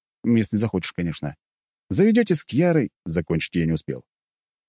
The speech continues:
"Спасибо тебе за поддержку, но не стоит. Я в порядке", — соврал Лев. Смотря на льва, мне было не по себе.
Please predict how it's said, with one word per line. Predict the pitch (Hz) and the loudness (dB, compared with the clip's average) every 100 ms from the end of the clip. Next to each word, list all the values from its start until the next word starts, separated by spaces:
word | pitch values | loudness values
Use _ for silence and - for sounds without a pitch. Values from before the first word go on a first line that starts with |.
| _ - | _ -14
"Спасибо | - 123 120 165 165 | -2 0 2 2 2
тебе | 156 160 | 2 2
за | 151 | 2
поддержку, | 143 151 143 165 139 - 147 | 0 -2 2 0 0 0 2
но | 131 127 | 2 2
не | 139 131 | 2 2
стоит. | - - 110 82 - _ _ _ _ - | -2 -4 -2 -4 -8 _ _ _ _ -2
Я | 165 | -2
в | 165 | 0
порядке", — | 180 175 156 - - _ _ | 0 2 0 -4 -20 _ _
соврал | - 80 80 78 76 | -4 0 2 0 -2
Лев. | 78 60 _ _ _ _ _ _ _ _ _ _ _ _ | -4 -8 _ _ _ _ _ _ _ _ _ _ _ _
Смотря | - 85 87 120 131 | -6 -2 0 2 4
на | 123 | 4
льва, | 120 123 127 | 2 2 2
мне | 117 110 | 2 2
было | 98 104 104 98 | 2 2 2 2
не | 90 90 | 2 0
по | 82 | -4
себе. | - - - | -8 -12 -16